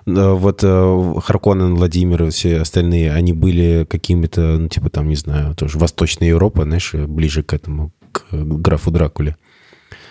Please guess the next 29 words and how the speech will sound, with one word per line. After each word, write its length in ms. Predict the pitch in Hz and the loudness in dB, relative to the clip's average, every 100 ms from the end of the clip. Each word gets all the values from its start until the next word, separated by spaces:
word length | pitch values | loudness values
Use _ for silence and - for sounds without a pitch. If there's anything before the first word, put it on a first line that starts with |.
| - - _ | -20 -20 _
А 60 | - | -6
Фремены — 760 | 92 92 98 110 95 90 87 85 - - | 0 0 2 2 0 0 -2 -4 -10 -16
к-, 100 | 85 | -8
какие-то 800 | - 82 92 92 92 90 85 73 | -4 -4 -4 -4 -2 -2 -2 -4
арабские 640 | - 76 80 - - - 76 | -2 0 0 -2 -6 -6 -4
народы. 600 | 73 82 76 71 71 73 - - - - - _ _ _ _ _ _ _ _ _ _ - | 0 0 2 2 0 -4 -6 -18 -20 -20 -20 _ _ _ _ _ _ _ _ _ _ -4
Ну, 60 | 90 | 0
конечно, 260 | 95 - | 2 2
мощный 400 | 101 101 - 87 | 2 2 2 0
Владимир 380 | 82 85 82 85 | 2 2 2 0
Харконнен 600 | 73 85 80 87 82 78 | 0 -4 0 0 0 -2
в 120 | 80 78 | -2 -4
этом. 480 | - 73 73 - - | -4 -6 -8 -8 -4
Я 180 | 82 82 | 0 0
вот 180 | 80 - | -2 -6
смотрю 560 | - - 92 90 101 | -4 0 0 2 2
на 420 | 95 90 87 85 78 - | 2 2 2 0 -2 -4
актерскую 540 | 87 - 85 - 95 | -2 0 -2 0 0
игру 180 | 90 131 | 2 2
этого 220 | 131 90 | 2 -2
чувака 460 | - 85 - 104 107 | 0 -2 0 0 0
и 60 | |
просто 380 | 80 - 87 - | -2 -2 -4 -8
вс-, 200 | 76 - | -12 -8
каждый 300 | - 87 82 | -2 -2 0
раз, 280 | 80 82 - | -2 -2 -4
э, 120 | 65 | -8
просто 280 | - - - | -6 -8 -6
поражаюсь, 580 | - 80 76 71 71 - | -2 -2 0 -4 -4 -10